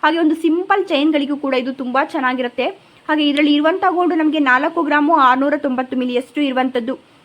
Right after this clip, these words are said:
ಹಾಗೆ ಇದು ಕೂಡ ನಮಗೆ ಮಂಗಳೂರಿನಲ್ಲಿ ಇರುವಂಥ ಪಾಪ್ಯುಲರ್ ಗೋಲ್ಡ್ ಮಾರ್ಟ್ ಶಾಪಲ್ಲಿ ಸಿಗ್ತಾ ಇರುವಂಥದ್ದು. ಹಾಗೆಯೇ ಅದೇ ರೀತಿಯಾಗಿ ಈ ಒಂದು ಪೆಂಡೆಂಟ್ನ ಕೂಡ ನೀವು ನೋಡ್ಬೋದು. ಇದರಲ್ಲಿ ಕೂಡ ಒಂದು ಲಕ್ಷ್ಮಿಯ ಡಿಸೈನ್ ಇರುವಂಥದ್ದು.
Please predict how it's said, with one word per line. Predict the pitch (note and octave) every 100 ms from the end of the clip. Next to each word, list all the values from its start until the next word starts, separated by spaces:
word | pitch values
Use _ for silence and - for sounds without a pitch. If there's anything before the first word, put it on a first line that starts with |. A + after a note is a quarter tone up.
| -
ಹಾಗೆ | C4+ C#4 C4+
ಇದು | D4+ D#4+
ಕೂಡ | E4 D4+
ನಮಗೆ | D4 C#4+
ಮಂಗಳೂರಿನಲ್ಲಿ | D#4+ C4+ C4+ C#4+ C#4+ C#4+
ಇರುವಂಥ | C#4 C#4+ C#4+ D#4
ಪಾಪ್ಯುಲರ್ | C4 C4 C4+
ಗೋಲ್ಡ್ | C4 C4+ C4
ಮಾರ್ಟ್ | C4
ಶಾಪಲ್ಲಿ | D4 B3 C4+ C4+
ಸಿಗ್ತಾ | D#4+ D#4 - B3+
ಇರುವಂಥದ್ದು. | B3+ B3+ B3+ B3 - - - -
ಹಾಗೆಯೇ | D#4 F#4+ F#4 D4
ಅದೇ | F4
ರೀತಿಯಾಗಿ | F4+ F4+ F#4 E4+ D#4
ಈ | C#4
ಒಂದು | D#4 D#4 D4+
ಪೆಂಡೆಂಟ್ನ | C4+ C4+ D4
ಕೂಡ | C#4+ C4+
ನೀವು | C4+ C4 C4+
ನೋಡ್ಬೋದು. | B3 B3+ C4 B3+ C#4+
ಇದರಲ್ಲಿ | C#4 D#4 D#4+
ಕೂಡ | D#4 C4+
ಒಂದು | C4 C4
ಲಕ್ಷ್ಮಿಯ | A#3+ B3+ - C4+
ಡಿಸೈನ್ | B3 B3 B3+
ಇರುವಂಥದ್ದು. | B3 B3 B3